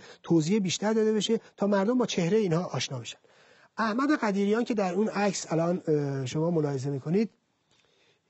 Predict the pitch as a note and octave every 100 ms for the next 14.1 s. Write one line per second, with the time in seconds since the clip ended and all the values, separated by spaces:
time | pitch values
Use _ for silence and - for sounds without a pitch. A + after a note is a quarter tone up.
0 | - F3 E3+ F3 - - E3+ F#3+ G#3 G#3+
1 | G#3 G#3 C#4 C4 A#3+ A#3+ A#3 _ _ E3+
2 | D#3+ D#3 - D#3 C#3 D3+ D#3+ F#3 G#3 F3
3 | E3+ - - D3+ C#3+ - D3 D#3 E3+ B2+
4 | - _ _ - C3+ B2+ B2 B2+ - _
5 | - C#3 C#3 D3+ C3+ C3+ C#3 B2+ A#2+ E3
6 | G3 A3+ - - G3+ A3+ F3 F3 G3 F#3+
7 | F#3 E3+ D3 D#3+ F3+ _ _ - D3+ F3
8 | - - D3+ D3 C#3+ - F#3+ - G#3 -
9 | D3+ C#3+ C3+ B2+ A2+ - D3+ D3+ A#2+ _
10 | _ - C#3+ - B3 A3+ G3 G3+ F#3+ _
11 | _ _ _ E3 D3 C3+ C#3+ C#3 C#3 D3+
12 | - G3 G3+ - G#3 A3+ E3+ D#3 C3+ C#3+
13 | A#2+ - _ - D#3+ - C3+ - G3+ C4
14 | C4